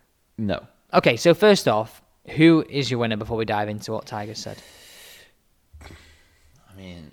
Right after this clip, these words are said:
Speaker 1: can you look past Scotty Scheffler after what he's been
Speaker 2: So
Speaker 1: doing?
Speaker 2: you, you, do you think he could be on the
Speaker 1: Mate,
Speaker 2: road
Speaker 1: I
Speaker 2: to completing the career Grand Slam in one year?
Speaker 1: I
Speaker 2: Which
Speaker 1: don't
Speaker 2: obviously
Speaker 1: s-
Speaker 2: he needs us next.
Speaker 1: I don't see why not. Like, the, like, it's almost like he is just,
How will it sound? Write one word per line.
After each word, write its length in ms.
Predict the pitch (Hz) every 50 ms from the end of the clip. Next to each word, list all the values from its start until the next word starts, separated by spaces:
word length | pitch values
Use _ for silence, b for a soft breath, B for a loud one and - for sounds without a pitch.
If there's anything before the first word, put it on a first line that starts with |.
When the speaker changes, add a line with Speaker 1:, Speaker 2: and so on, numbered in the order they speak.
| _ _
Speaker 1:
can 280 | - - 107 104 104 104
you 280 | 101 98 98 95 92 - - b b b b b b
look 280 | 90 92 92 87 - -
past 220 | 98 85 - -
Scotty 200 | - - - -
Scheffler 420 | - - 90 90 - - 110 113 113 - _ _ _ _ _ _ _ _ - - -
after 220 | - - - 101 92
what 140 | - -
he's 100 | 90 92
been 180 | - 104 95 90
Speaker 2:
So 80 | 98 95
Speaker 1:
doing? 140 | 101 104 160
Speaker 2:
you, 40 | 160
you, 260 | - 156 156 120 160
do 100 | - 196
you 60 | 208
think 240 | 196 - 190 165 131 -
he 120 | 160 165
could 220 | - - 180 -
be 320 | - 156 147 139 131 - - - - _ _ _ _ - - -
on 120 | 156 156 151
the 80 | 147
Speaker 1:
Mate, 40 | 143 147
Speaker 2:
road 80 | 143 143
Speaker 1:
I 20 |
Speaker 2:
to 80 | 139 -
completing 340 | - 139 - 143 139 127 131
the 80 | 131
career 220 | - - 139 131 127
Grand 220 | 127 131 123 123
Slam 220 | - 135 123 117 -
in 140 | 123 120 120
one 180 | 120 120 117 117
year? 180 | 123 117 - -
Speaker 1:
I 100 | - 90
Speaker 2:
Which 120 | 101 98 -
Speaker 1:
don't 100 | 107 104
Speaker 2:
obviously 220 | 104 98 - 120
Speaker 1:
s- 60 | 120
Speaker 2:
he 60 | 107
needs 220 | 117 120 117 107 113
us 120 | 107 -
next. 360 | 117 101 - - - - - - -
Speaker 1:
I 140 | 92 98
don't 280 | 95 - 104 98 92 92
see 140 | - - 98
why 200 | 87 87 87 87
not. 220 | 87 87 82 - - _ _ _ _ _ _ _ - - - - _ - -
Like, 240 | - 107 107 104 92
the, 120 | 98 117 -
like, 400 | - 98 104 104 104 - - - - - _ _ _ _ _ _ _ _ _ -
it's 220 | 90 95 98 -
almost 440 | 117 120 127 135 139 131 123 117 -
like 400 | 120 113 95 - 71 67 - -
he 320 | - 95 87 87 85 82 82
is 240 | 82 - - -
just, 600 | - - - 101 90 87 87 - - - - _